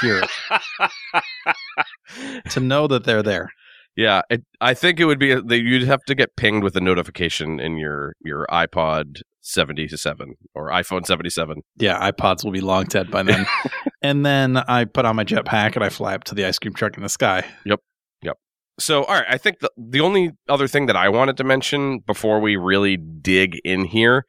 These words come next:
Speaker 2: is, yes, we know we are privileged white men, so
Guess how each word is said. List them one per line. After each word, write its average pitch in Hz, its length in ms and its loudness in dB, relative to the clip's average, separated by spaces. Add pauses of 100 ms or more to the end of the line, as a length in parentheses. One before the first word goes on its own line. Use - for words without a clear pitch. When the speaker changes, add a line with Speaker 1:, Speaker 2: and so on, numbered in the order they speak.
(520)
Speaker 2:
is, 113 760 4 (260)
yes, 113 580 0
we 107 280 -2
know 107 560 4 (100)
we 101 160 0
are 98 100 4
privileged 107 540 0
white 90 240 0
men, 82 380 0
so 85 340 0